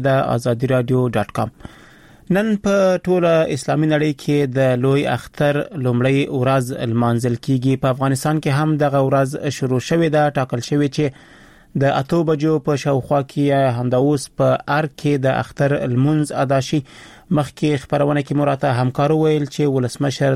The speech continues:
د اختر له لمانځه وروسته ولس ته وینا هم لري. په راتلونکو خپرونو کې به درته دا ووایو چې ولسمشر څه وینا کړې ده او په څه مسایلو باندې خبرې کړې دي. اوس درته دا راپور لرو چې د اختر پر رارسېدو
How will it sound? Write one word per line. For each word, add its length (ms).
د 120
اختر 320
له 120
لمانځه 360
وروسته 400
ولس 340
ته 140
وینا 280
هم 120
لري. 140
په 140
راتلونکو 420
خپرونو 380
کې 160
به 140
درته 520
دا 100
ووایو 320
چې 200
ولسمشر 640
څه 120
وینا 380
کړې 260
ده 100
او 260
په 160
څه 160
مسایلو 460
باندې 420
خبرې 340
کړې 220
دي. 80
اوس 160
درته 240
دا 160
راپور 340
لرو 140
چې 320
د 80
اختر 340
پر 120
رارسېدو 520